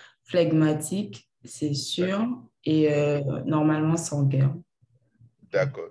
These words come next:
Speaker 2: Donc, tu es, donc, du coup, toi, tu, tu es flegmatique, en même temps sanguin. Waouh. <laughs> Ok, d'accord. D'accord, ok. Et Nathan, Nathan Quadio, mon frère Baoulé,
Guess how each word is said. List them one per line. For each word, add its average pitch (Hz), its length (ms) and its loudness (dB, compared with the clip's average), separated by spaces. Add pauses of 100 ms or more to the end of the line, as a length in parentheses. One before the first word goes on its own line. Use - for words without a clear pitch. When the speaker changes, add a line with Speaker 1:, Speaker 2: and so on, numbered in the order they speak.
(120)
Speaker 2:
Donc, 104 220 -14
tu - 160 -14
es, 87 220 -10
donc, 95 260 -18 (480)
du 120 160 -18
coup, - 140 -20
toi, 240 140 -6
tu, - 200 -16 (200)
tu 120 100 -14
es 117 40 -10
flegmatique, 117 760 -6 (100)
en 120 80 -2
même 147 220 -4
temps 147 140 -6
sanguin. 131 560 -4
Waouh. 98 460 2 (120)
<laughs> 139 460 -2
Ok, - 260 -14 (180)
d'accord. 107 500 -4 (680)
D'accord, 98 480 -2
ok. - 280 -16 (800)
Et 107 600 2 (120)
Nathan, 127 520 0 (100)
Nathan 127 320 0
Quadio, 139 580 0 (220)
mon 123 100 -2
frère 160 200 0
Baoulé, 127 480 0